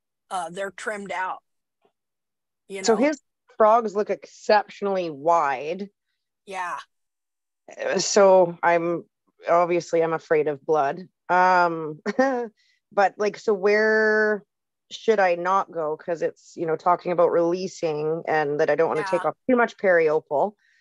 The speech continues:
Speaker 2: 'cause obviously it's there for a reason.
Speaker 1: Yeah.
Speaker 2: But where, like, just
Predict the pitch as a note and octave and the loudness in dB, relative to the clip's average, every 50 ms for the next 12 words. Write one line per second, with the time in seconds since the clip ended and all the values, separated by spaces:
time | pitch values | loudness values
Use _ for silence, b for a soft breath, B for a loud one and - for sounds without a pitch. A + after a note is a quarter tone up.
0 | _ _ _ _ F3 F3+ G#3 B3 C4 C#4+ C4 - C#4 B3+ A3 E3 F#3 A3 A3 G#3 | _ _ _ _ 0 2 2 2 2 0 -4 -2 -4 -4 -4 -2 -2 -2 -2 -2
1 | - - G3+ F#3+ F3 E3 D#3 G3+ A#3 A3+ A3+ G#3 F3+ D#3+ D3+ - E2+ B2 F#3 A3 | -2 -2 0 0 0 0 -2 -4 -6 -6 -6 -8 -6 -6 -6 -6 -4 -2 -4 -4
2 | A3 A3 _ _ _ _ _ _ _ _ _ A3 A#3 B3 A#3 A3 G3+ F#3+ F#3 - | -4 -6 _ _ _ _ _ _ _ _ _ -12 -8 -6 -4 -2 -2 -4 -4 -8
3 | - _ _ _ _ _ _ _ - - - G3+ G3+ - F#3 F#3 G3+ G3 G3 G3 | -12 _ _ _ _ _ _ _ -20 -2 2 2 2 2 2 2 2 4 4 4
4 | G3 G3 G3 F3 - _ _ _ - E3 E3+ D3 _ - F#3+ F#3 A3+ | 2 2 0 -2 -6 _ _ _ -10 -8 -8 -8 _ -6 -6 -6 -4